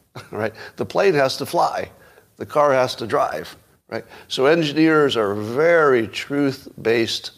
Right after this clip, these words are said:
by their nature. Are they? Uh, have you ever been an engineer? <laughs> Or are you one? No, the engineering job is, is lying all day long.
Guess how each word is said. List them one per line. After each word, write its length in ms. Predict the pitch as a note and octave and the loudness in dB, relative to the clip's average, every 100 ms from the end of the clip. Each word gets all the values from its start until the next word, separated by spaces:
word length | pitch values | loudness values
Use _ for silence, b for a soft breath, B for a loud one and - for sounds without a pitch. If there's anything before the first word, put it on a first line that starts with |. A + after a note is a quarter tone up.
| b b b b b _ _ _ D4 | b b b b b _ _ _ -18
by 160 | F2+ G2 | -6 -4
their 280 | F#2 F#2+ F#2+ | -4 -6 -4
nature. 420 | A2 G#2+ - - _ _ _ _ _ _ _ _ - | -4 -4 -8 -16 _ _ _ _ _ _ _ _ -8
Are 160 | - A2 | -4 -2
they? 200 | - - _ _ _ _ _ _ _ _ _ _ _ _ _ _ b b b - | -4 -8 _ _ _ _ _ _ _ _ _ _ _ _ _ _ b b b -2
Uh, 160 | G#2+ - - - | -2 -2 -10 -10
have 220 | F#2+ G#2+ | -8 -4
you 40 | A2 | 0
ever 220 | A#2 A#2+ | 0 0
been 220 | A2+ B2 | 0 0
an 160 | B2 A2+ | 0 -2
engineer? 520 | B2+ A#2 A#2+ D3+ F3+ | -2 -2 -4 -4 -8
<laughs> 40 | _ B2+ - - - _ - - - - - _ - _ _ _ B B B B2+ B B B2+ B2 B B | _ -12 -12 -18 -20 _ -20 -20 -18 -18 -18 _ -20 _ _ _ B B B -10 B B -4 -4 B B
Or 440 | - C#3+ C3+ - - | 2 2 2 -2 0
are 160 | B2+ | 2
you 180 | C3+ D3+ | 4 2
one? 340 | D#3 D3+ D#3 G#2 _ _ _ _ _ _ _ _ _ | 2 0 -2 -14 _ _ _ _ _ _ _ _ _
No, 240 | D#3 F3 | 0 0
the 180 | A2 C3+ | 2 4
engineering 640 | C3+ E3 D#3+ D#3+ F3 E3 | 4 2 0 2 2 2
job 440 | A#2 A2+ A#2+ A#2+ - | 2 4 4 2 0
is, 220 | A#2+ A2 | -4 -4
is 420 | - - A2+ G#2 | -8 -6 -4 -2
lying 420 | G2+ A2 A#2 A#2+ A#2 | 0 4 4 4 2
all 140 | A#2+ | 0
day 160 | A#2 A2 | 2 0
long. 380 | A#2+ A#2+ C#2+ | 0 -4 -6